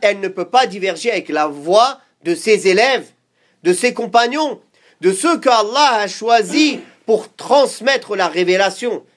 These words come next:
que ce soit le Coran et la Sunna. Il n'y a pas des gens qui peuvent mieux comprendre, mieux pratiquer, plus pieux,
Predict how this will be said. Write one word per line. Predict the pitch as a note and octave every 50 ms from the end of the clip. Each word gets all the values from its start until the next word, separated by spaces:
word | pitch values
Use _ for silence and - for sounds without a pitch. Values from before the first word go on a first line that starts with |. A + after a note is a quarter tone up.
| _
que | - F#3
ce | F3+ F#3 G3+
soit | F#3 - A3+ A#3 A3
le | F#3
Coran | - - G3+ G3 G#3 - A#3 A#3+ A3 F#3+
et | F3
la | E3+ D#3+ D#3+
Sunna. | D#3 - A#3 A#3+ A3+ A#3 A#3 F3 - - _ _ _ - _
Il | B3 C#4 C#4+ C#4
n'y | C4+ C#4
a | C4+
pas | C4 - D#4+ F4 D#4
des | A3 F#3+ A#3+ A#3 A3
gens | F3 F#3 C4+ C#4 C4 G#3+
qui | - G#3+ F#3+
peuvent | F#3+ A3 G#3 E3 D#3+
mieux | F#3 G3+ A#3+ D#4 E4 D#4
comprendre, | - - C#4 B3+ - - C#4 D4 C#4+ A#3+ - - - _ _ _ _ _ -
mieux | E3+ F3 G#3 C4+ E4 E4 -
pratiquer, | - - D4 C#4 C#4+ D4+ C#4+ - D#4 D#4+ D#4 B3+ - - _ _ _ _ _ _ _
plus | C4+ D#4+ F4 E4+ G3+
pieux, | - - B3 C#4 D#4+ E4+ E4+ D4 A#3+ - -